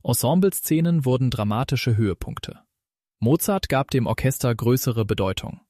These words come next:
Die Bläser erhielten neue Farben. Seine Musik verband die motivische Kraft der Zeit mit kontrapunktischer Kunst. Das Ergebnis wirkt mühelos.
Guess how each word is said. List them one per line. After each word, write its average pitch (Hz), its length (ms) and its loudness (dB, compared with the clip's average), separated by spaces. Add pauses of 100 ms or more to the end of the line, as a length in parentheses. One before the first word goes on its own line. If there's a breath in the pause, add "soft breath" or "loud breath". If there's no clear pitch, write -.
(340)
Die 110 80 2
Bläser 151 480 0
erhielten 127 500 2
neue 113 240 2
Farben. 95 420 -6 (680)
Seine 131 220 2
Musik 131 400 2
verband 123 540 0
die 127 80 2
motivische 156 600 0
Kraft - 460 -6
der 104 100 -2
Zeit 117 440 -2
mit 123 180 -2
kontrapunktischer 123 880 -2
Kunst. - 500 -8 (560)
Das 104 140 -2
Ergebnis 123 540 0
wirkt 143 320 0
mühelos. 120 680 -2